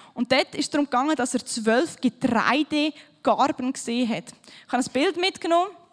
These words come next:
wie so eine Getreidegarben aussieht. Und er hat zwölf von denen gesehen. Also jeder Sohn hat so eine Getreide-, Getreidegarben an, <laughs> ich kann das Wort fast nicht sagen,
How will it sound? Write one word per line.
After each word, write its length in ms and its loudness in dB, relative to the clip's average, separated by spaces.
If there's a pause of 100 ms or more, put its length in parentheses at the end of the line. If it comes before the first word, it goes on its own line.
(480)
wie 80 2
so 100 0
eine 100 0
Getreidegarben 800 2
aussieht. 500 -2 (320)
Und 120 -2
er 100 8
hat 260 0 (200)
zwölf 480 4
von 160 -2
denen 220 0
gesehen. 380 -6
Also 200 -2
jeder 480 0
Sohn 380 -2 (360)
hat 220 2 (120)
so 140 -6
eine 120 0
Getreide-, 680 0 (300)
Getreidegarben 1120 -2
an, 200 4 (480)
<laughs> 260 -8 (200)
ich 140 -14
kann 120 -8
das 80 -10
Wort 120 -6
fast 160 -6
nicht 100 -6
sagen, 260 -4